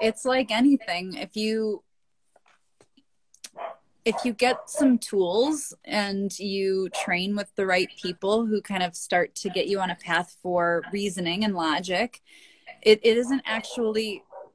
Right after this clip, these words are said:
it isn't as difficult as it sounds. And I think particularly for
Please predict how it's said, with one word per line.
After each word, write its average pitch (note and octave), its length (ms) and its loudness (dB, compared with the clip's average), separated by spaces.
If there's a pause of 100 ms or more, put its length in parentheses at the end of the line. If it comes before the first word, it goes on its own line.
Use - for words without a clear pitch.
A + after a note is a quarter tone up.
(160)
it A3+ 140 0
isn't C#4+ 260 0
as D4 180 2
difficult A#3 500 -2
as G3+ 180 -2
it - 140 -6
sounds. F3+ 680 -4
And G3 380 -4 (360)
I A#3+ 100 10
think D4+ 360 6 (320)
particularly C4+ 880 2
for G3+ 680 -2